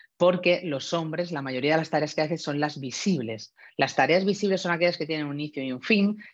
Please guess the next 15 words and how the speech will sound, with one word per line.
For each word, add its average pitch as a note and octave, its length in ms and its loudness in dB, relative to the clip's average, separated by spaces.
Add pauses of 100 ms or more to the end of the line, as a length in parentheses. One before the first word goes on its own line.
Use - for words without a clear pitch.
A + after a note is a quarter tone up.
que - 120 0
se D3 100 2
pueden E3 200 4
simultanear C#3+ 680 0
a C3+ 80 2
otras C3 260 -8
tareas F3+ 520 0
y D#3+ 80 -16
que C#3 160 -10
no E3 120 -8
tienen F3 380 -4
la D3 220 -6
llamada C3+ 400 -2
carga C3 460 0
mental. A2+ 520 -4